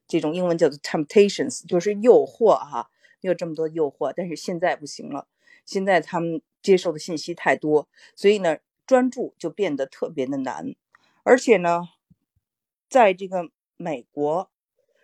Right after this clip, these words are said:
专注更难，因为它太自由了。我在一期节目就讲过，说自由是一把双刃剑。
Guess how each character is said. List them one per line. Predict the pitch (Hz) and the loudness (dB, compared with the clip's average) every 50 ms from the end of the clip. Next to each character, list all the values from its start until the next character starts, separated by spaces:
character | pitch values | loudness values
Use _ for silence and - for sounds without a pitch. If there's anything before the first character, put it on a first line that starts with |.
| _ _ | _ _
专 | - 262 254 254 254 | -2 -2 0 0 0
注 | 254 262 220 | -2 -4 -8
更 | 185 - 320 269 202 170 | -10 -8 -8 -8 -8 -8
难， | 151 - 104 85 82 - _ | -10 -12 -12 -14 -14 -14 _
因 | 208 226 233 | -2 -2 0
为 | 240 | 0
它 | 240 - - 254 | -2 -4 -6 -6
太 | - - - - 339 302 220 165 | -6 -8 -4 0 2 2 2 2
自 | 156 - 175 160 | -2 -4 -6 -4
由 | 139 127 - 147 | -4 -2 -2 0
了。 | 151 151 135 135 | 0 0 2 2
我 | 165 170 | 2 2
在 | 165 262 247 208 185 175 _ _ _ _ 202 | 4 2 2 0 0 -4 _ _ _ _ -12
一 | 208 190 | -12 -10
期 | 175 - - 190 | -10 -12 -12 -4
节 | - 165 151 | -2 0 0
目 | 165 190 180 | 0 -4 -10
就 | 160 - 185 165 147 | -8 -6 -6 -6 -6
讲 | - - 175 143 - - | -4 -2 -2 -2 -2 -2
过， | - 123 147 | -4 -4 -2
说 | - 202 202 | -2 -2 -4
自 | - _ - - 285 247 196 | -4 _ -10 -8 -4 4 6
由 | 226 190 165 | 6 6 6
是 | 190 - - - 226 202 | 4 0 -6 -6 -6 -6
一 | 175 | -4
把 | 143 - 113 - - | -4 -4 -6 -6 -8
双 | - - 202 190 | -8 -8 -6 -6
刃 | 208 208 175 165 | -6 -6 -8 -8
剑。 | 160 214 208 175 - - | -2 0 0 0 0 -2